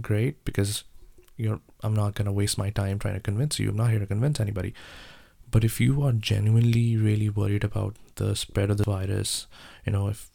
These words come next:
Trump was really worried about, you know, the spread of this virus, he wouldn't be screaming China virus. Similarly, if you,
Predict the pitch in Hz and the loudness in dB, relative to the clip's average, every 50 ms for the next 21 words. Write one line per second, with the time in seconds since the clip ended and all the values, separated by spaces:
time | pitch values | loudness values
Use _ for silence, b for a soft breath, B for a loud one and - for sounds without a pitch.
0 | - - - 101 104 107 - 101 95 98 98 98 98 104 104 104 101 98 95 98 | -6 -2 0 0 0 0 0 0 0 0 0 0 2 2 2 2 2 2 2 2
1 | 101 101 101 101 101 98 101 98 98 101 110 104 104 98 98 98 98 98 98 98 | 2 2 2 2 2 2 2 2 2 0 -2 -2 -2 -2 0 -2 -2 -2 -2 -2
2 | 98 104 - - - 104 101 98 104 98 101 95 - - 101 98 98 98 98 107 | -2 -2 -4 -2 0 0 2 2 2 0 0 -2 0 -2 -2 -2 0 -2 -2 -2
3 | - - B B B B B B - - 110 107 107 107 104 101 - 101 101 - | -4 -4 B B B B B B -2 0 2 4 4 2 2 2 2 0 0 0
4 | - - - 110 98 98 - 101 - 98 98 95 - - - 107 - - B B | -2 -4 -2 -4 -2 -2 -2 -4 -4 -4 -4 -4 -4 -6 -6 -6 -8 -10 B B
5 | B B B - - 101 104 104 104 104 104 107 - - - 107 - 107 104 104 | B B B -4 0 2 4 4 4 4 2 2 0 0 -2 -2 -2 -2 0 2
6 | 104 104 104 107 110 117 | 2 4 4 4 2 2